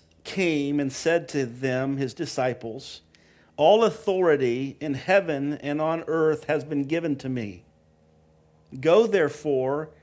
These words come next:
and make disciples of all the nations, baptizing them in the name of the Father and the Son and the Holy Spirit, teaching them to observe all things that I commanded you. And behold,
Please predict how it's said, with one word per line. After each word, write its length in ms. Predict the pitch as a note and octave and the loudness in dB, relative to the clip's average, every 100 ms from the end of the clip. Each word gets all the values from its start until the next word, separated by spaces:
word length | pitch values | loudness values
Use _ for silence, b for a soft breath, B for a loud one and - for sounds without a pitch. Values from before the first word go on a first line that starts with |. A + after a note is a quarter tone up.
| b b | b b
and 160 | D3 | -2
make 220 | F3+ G#3 | 0 0
disciples 600 | G#3 - F#3 F#3+ F#3+ E3 | -2 -2 2 2 2 -4
of 120 | D3 - | -4 -4
all 300 | D3+ E3 D#3+ | 0 0 0
the 100 | D#3 | 0
nations, 920 | C#3+ D3 C#3 C#3 G#2+ F#2+ F#2 - - b b b b | 0 -2 -4 -8 -8 -10 -14 -20 -20 b b b b
baptizing 760 | C3+ D#3+ F3 - F3+ F#3+ F#3 F3 | 2 4 4 4 4 4 2 0
them 220 | D#3+ F3 | 0 0
in 60 | F3 | -2
the 80 | D3+ | -2
name 240 | D#3+ E3 | -2 -4
of 80 | D3 | -6
the 60 | |
Father 580 | C3+ D3 C#3+ D3 D#3 F#3 - b b b | -4 0 0 0 -2 -6 -14 b b b
and 180 | C#3 C3 | -4 -4
the 40 | |
Son 600 | - - D3 C3 D3 D#3 - b b b D3+ | -4 -2 0 0 -4 -8 -16 b b b -4
and 200 | D#3 F#3+ | -2 -2
the 80 | |
Holy 280 | D#3+ F#3 F#3 | -2 -2 -2
Spirit, 680 | - - E3+ C#3+ B2+ C#3+ - _ b b b b | -4 -6 -2 0 0 -4 -12 _ b b b b
teaching 520 | - C4 - G3 C#3 | -4 -4 -2 -4 0
them 220 | D3 E3+ | -2 -2
to 160 | - E3 | -2 -4
observe 360 | D3+ F3+ F3 | -2 -2 -2
all 280 | E3 G3 A3+ | 2 4 4
things 360 | A3+ D3+ D3+ C#3+ | 4 -2 0 0
that 80 | |
I 100 | C#3+ | 0
commanded 680 | D3+ - E3+ F#3+ G#3+ D3 B2 | -2 -4 -4 -4 -2 -4 -6
you. 360 | C3 G#2 A#2 C3+ - b b b | -8 -8 -8 -10 -16 b b b
And 120 | D3 | -4
behold, 640 | E3+ E3+ A3+ F3+ D#3+ | -2 2 4 4 0